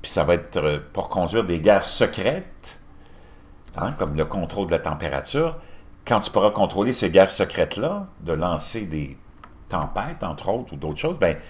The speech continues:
ça va te permettre d'utiliser un minimum de force humaine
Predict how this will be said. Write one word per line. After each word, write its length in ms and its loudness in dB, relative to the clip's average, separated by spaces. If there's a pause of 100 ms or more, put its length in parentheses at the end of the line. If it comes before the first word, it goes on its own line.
(200)
ça 220 2
va 80 6
te 180 -4
permettre 400 2
d'utiliser 480 0
un 100 2
minimum 500 2
de 100 -2
force 680 -2 (1300)
humaine 480 0